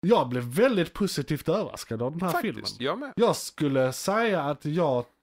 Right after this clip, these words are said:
Speaker 1: tycker egentligen, eller så här, jag kan inte säga att den är filmtekniskt bättre än den första, för det
Speaker 2: Nej.
Speaker 1: vet jag. Jag, jag kan inte svara, den kan vara det, jag kan inte svara på det. Men om man kollar rent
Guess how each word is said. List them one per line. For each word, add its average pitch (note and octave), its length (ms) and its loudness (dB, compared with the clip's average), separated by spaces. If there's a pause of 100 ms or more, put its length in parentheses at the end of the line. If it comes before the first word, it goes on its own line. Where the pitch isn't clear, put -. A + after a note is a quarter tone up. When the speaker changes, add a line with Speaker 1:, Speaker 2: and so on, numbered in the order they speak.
(460)
Speaker 1:
tycker C#3 520 -2
egentligen, B2+ 720 -4 (600)
eller F3+ 100 0
så G3+ 100 0
här, D3 80 -2 (280)
jag D#3 140 -4
kan G#3+ 140 -2
inte A#3 180 -4
säga A#3 160 0
att A#3+ 100 -6
den D#3 140 -2
är B2 80 -2 (180)
filmtekniskt D#3 1160 -4
bättre - 460 -6
än B2 160 -4
den A#2 160 -2
första, A#2+ 520 0
för - 120 -6
det F#3 100 4
Speaker 2:
Nej. F#3+ 120 2
Speaker 1:
vet G3 360 2
jag. D3+ 100 2
Jag, F#3+ 160 4
jag G#3+ 160 2
kan D3+ 140 -2
inte A3+ 140 -2
svara, D3+ 340 0
den D#3 160 0
kan F3+ 220 2
vara D#3 180 2
det, G#2+ 180 -6
jag A#2+ 120 -8
kan - 120 -8
inte - 140 -12
svara C3+ 220 0
på F#2 200 -8
det. F#2+ 100 -14 (400)
Men D3+ 120 -2
om F3 80 0
man F#3 100 0
kollar D#3+ 340 0 (280)
rent E3+ 340 -2